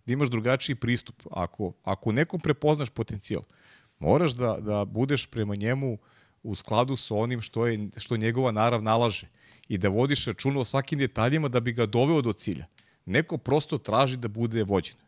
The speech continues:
Znaš, nekom treba, neko hoće da ga vodi, nekome, kome veruje. A ti ako si takvog karaktera, a nemaš kome da veruješ, ti si onda u ne-, nekom rasulu. Max je drugačiji tip. Max je tip koji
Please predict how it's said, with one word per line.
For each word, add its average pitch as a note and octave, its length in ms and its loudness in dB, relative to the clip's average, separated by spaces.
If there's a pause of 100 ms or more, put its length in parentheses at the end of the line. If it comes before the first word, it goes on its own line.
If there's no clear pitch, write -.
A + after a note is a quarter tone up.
(100)
Znaš, - 260 -12
nekom G#2 340 0
treba, C3+ 420 2
neko A2 240 -4
hoće A#2+ 220 -4
da A#2 100 0
ga G2 80 0
vodi, F2 260 -2 (120)
nekome, A#2+ 440 -2
kome A#2 280 0
veruje. G2+ 280 2 (480)
A - 120 -8
ti F3 200 2
ako F3 180 0
si C3 280 -4 (800)
takvog E3 360 4
karaktera, A#2+ 580 0 (140)
a G#2 140 2
nemaš D3 640 2 (140)
kome F3+ 220 6
da A2+ 120 0
veruješ, G2+ 640 0
ti C3 100 -10
si - 140 -6
onda C3 140 0
u B2+ 40 2
ne-, C3 140 0
nekom C3 320 -2
rasulu. G#2+ 340 -2 (540)
Max B2 260 2
je F#3 40 -4
drugačiji C#3+ 480 0
tip. - 280 -4
Max G2+ 320 -4
je C3 60 -2
tip B2+ 260 -2
koji B2 380 2